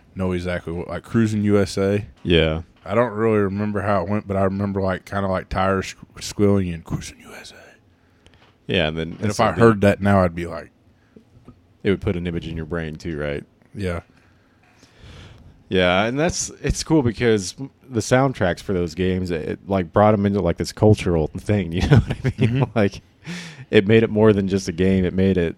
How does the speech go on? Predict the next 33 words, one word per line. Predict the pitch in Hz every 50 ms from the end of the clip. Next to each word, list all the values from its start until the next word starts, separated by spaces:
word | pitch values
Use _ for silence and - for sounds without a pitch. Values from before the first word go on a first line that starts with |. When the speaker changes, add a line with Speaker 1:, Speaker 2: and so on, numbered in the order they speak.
| _ - -
Speaker 2:
um, | - 95 90 87 85 82 82 82 85 92 127 165 - _ _ _ _ _ _ _ _ _ _ _ - -
just, | 104 104 104 - -
it, | - 117 107 -
I | 120 117
think | - 143 113
it | 110 92
kinda | 117 113 107 92 85
helped | 98 104 98 95 - - _ _ _ _ _ _ -
people | 123 120 - 98 87
realize | 82 90 95 95 92 90 82
that | 90 90
it | 90 85
was | 87 80
its | 78 -
own | 98 95 92 92
form | - 104 92 90
of | 85 80
entertainment. | 95 85 78 78 - 92 92 90 80 78 73 - _ _ _ _ _ - - - - - - - _ _ -
Uh, | 87 87 87 90 98
<laughs> | 98 107 92 - 151 123 -
if | 202 202 175 - 147 123 -
I | - 131 -
could | 147 113
get | 101 117 98
back | 92 110 113 120 - -
to, | - 117 107 92
uh, | 87 85 87 87 - _ _ _ _ - - - - - _ _ _ -
the | 110 107 104
image | 104 101 104 98 98
of | 101 90 85
your | 92 87
girlfriend | 87 101 101 98 - - 101 92 87 85 82
walking | 90 92 92 92 - 98 90 90 87 87 87